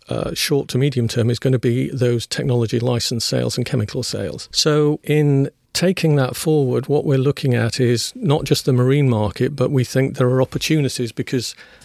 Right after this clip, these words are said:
the marine bunker market is basically centred around four or five major bunker hubs in the world, around those major bunker hubs are major refining hubs.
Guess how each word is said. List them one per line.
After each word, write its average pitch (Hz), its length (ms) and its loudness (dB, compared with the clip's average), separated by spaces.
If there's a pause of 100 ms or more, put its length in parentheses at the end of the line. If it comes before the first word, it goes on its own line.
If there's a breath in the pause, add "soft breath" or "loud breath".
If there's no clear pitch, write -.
(120)
the 147 80 0
marine 147 260 4
bunker 139 320 2
market 120 280 2
is - 40 -8
basically 127 440 -2
centred 117 340 -2
around 117 200 -4
four 123 240 -2
or 113 60 0
five 113 300 -4
major 113 240 -2
bunker 110 320 0
hubs - 260 -6
in 127 80 -2
the 62 80 -2
world, 143 380 -2 (520 soft breath)
around 143 360 2
those 135 180 0
major 123 220 -2
bunker 120 340 -2
hubs 120 280 -4
are 117 240 -2
major 113 340 -2
refining 113 480 -2
hubs. - 440 -6